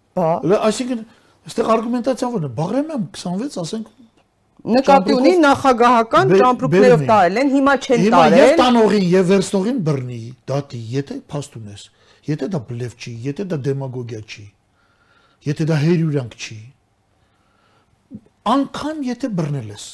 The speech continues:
Speaker 2: չնայած ինձ հայտնի չի դա, հասարակությանը կասեին, դա արդարացնում է այն, որ ես քեզ ասում եմ, "Փող ա պետք, գնա բյուջեից վերցրու", բայց դա գանձակողություն չի։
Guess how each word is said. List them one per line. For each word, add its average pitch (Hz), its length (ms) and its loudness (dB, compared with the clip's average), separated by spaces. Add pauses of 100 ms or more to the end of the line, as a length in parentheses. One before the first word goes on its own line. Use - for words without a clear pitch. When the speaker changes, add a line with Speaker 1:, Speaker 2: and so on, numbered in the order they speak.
(840)
Speaker 2:
չնայած 139 300 -10
ինձ 139 160 -10
հայտնի 131 260 -10
չի - 160 -20
դա, 110 140 -20 (680)
հասարակությանը 180 640 -10
կասեին, - 380 -14 (1000)
դա 214 120 4 (100)
արդարացնում 294 680 -2
է 233 100 -2
այն, 160 300 -4 (220)
որ 170 220 0
ես 202 120 0
քեզ 180 180 -4
ասում 165 220 -6
եմ, 156 80 -8 (220)
"Փող 214 200 0
ա 160 100 -6
պետք, 139 200 -8
գնա 160 160 -2
բյուջեից 147 360 -6
վերցրու", - 360 -16 (540)
բայց 175 100 -2
դա 247 80 -2
գանձակողություն 226 680 -4 (240)
չի։ - 200 -10